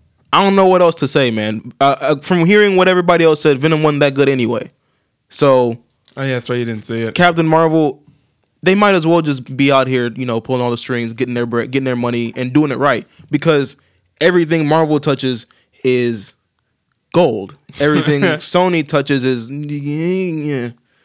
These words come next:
Speaker 2: Except
Speaker 1: middle
Speaker 2: for the
Speaker 1: of,
Speaker 2: last year or so.
Speaker 1: middle of the road, kind of.
Speaker 2: Well, the last two years, they've been on fire.
Speaker 1: Okay, what, what, what, what was last?
Speaker 2: Homecoming,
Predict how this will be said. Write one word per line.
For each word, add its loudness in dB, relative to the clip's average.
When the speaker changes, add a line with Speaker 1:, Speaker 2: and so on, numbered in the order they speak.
Speaker 2:
Except -4
Speaker 1:
middle 4
Speaker 2:
for 6
the 4
Speaker 1:
of, 2
Speaker 2:
last -4
year -2
or -6
so. -2
Speaker 1:
middle 4
of 0
the 0
road, 2
kind -2
of. -8
Speaker 2:
Well, -8
the -2
last -2
two -6
years, -6
they've -4
been -6
on -10
fire. -10
Speaker 1:
Okay, 0
what, 0
what, -2
what, 0
what 0
was 0
last? 2
Speaker 2:
Homecoming, -4